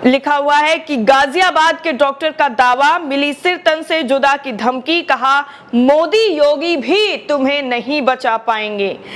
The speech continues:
ये लिखा गया है। और आज तक की तरफ से ये खबर लिखी गई है कि सिर तन से जुदा करने वाली धमकी निकली फर्जी, अपने ही बुने जाल में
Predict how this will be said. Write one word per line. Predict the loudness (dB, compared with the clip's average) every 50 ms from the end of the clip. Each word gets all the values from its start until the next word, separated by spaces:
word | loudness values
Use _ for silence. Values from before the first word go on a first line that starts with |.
| -12 -12 -6 0 2
ये | 4 4 4 4 2 2
लिखा | 0 -2 -2 -4 -6 -4
गया | -4 -4 -4 -4 -4
है। | -4 -6 -10 -8 -6 -4
और | -4 -4 -6 -10 -14 -16 -14 -12 -12 -10 -8 -6 -4 -4 -4 -2 0 0 0
आज | 0 -2 -4 -4
तक | -6 -6 -6 -6
की | -2 -2 0
तरफ | 0 0 0 0 -2 -2 -2
से | -2
ये | -2 -2 -4
खबर | -4 -4 -2 -2 -2 -2 -4
लिखी | -4 -6 -6 -4 -2
गई | 0 0 0 0
है | -2 -4 -6 -8 -14 -20 -20 -20 -20 -18 -18 -16 -4 0
कि | 0 2 2 0 -2 -4
सिर | -6 -6 -2 0 0 0 0
तन | 0 -2 -2 -2 -2
से | -4 -4 -2
जुदा | -2 0 2 2 0
करने | 0 0 -2 -2 -2 -2 -2
वाली | 0 0 0 0 -2 -4
धमकी | -4 -4 -4 -4 -2 -2 -2 -2 -2
निकली | -2 -4 -4 -4 -4 -2
फर्जी, | 0 0 2 2 0 0 -2 -2 -2 -2 -2 -6 -10 -18 -20 -20 -6 0 2
अपने | 2 2 2 0 -2 -2 -2
ही | 0 0 0 0 0
बुने | -2 -4 -2 -2 0 -2
जाल | 0 0 0 2 2 0 0
में | -2 -4 -6 -6